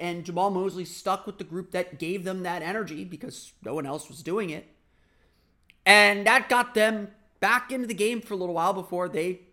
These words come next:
ran out of said energy. That's what the first half, really the first quarter and a half of Monday's game in Philadelphia felt like.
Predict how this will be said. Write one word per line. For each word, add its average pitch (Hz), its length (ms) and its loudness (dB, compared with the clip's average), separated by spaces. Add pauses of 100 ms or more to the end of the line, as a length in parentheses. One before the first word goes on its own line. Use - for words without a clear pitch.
ran 180 180 0
out 226 300 4
of 143 200 -4 (120)
said - 300 -8
energy. 104 400 -16 (1800)
That's 294 280 2
what 339 160 2
the 269 80 4
first - 400 -4
half, 165 680 -2 (260)
really 294 220 2
the 269 60 0
first 214 240 -2
quarter 185 320 0
and 143 100 -4
a 135 40 -8
half - 420 -14 (800)
of 180 500 2
Monday's 185 680 0
game 160 240 -4
in 147 80 -6
Philadelphia 135 520 -8
felt - 260 -18
like. - 280 -20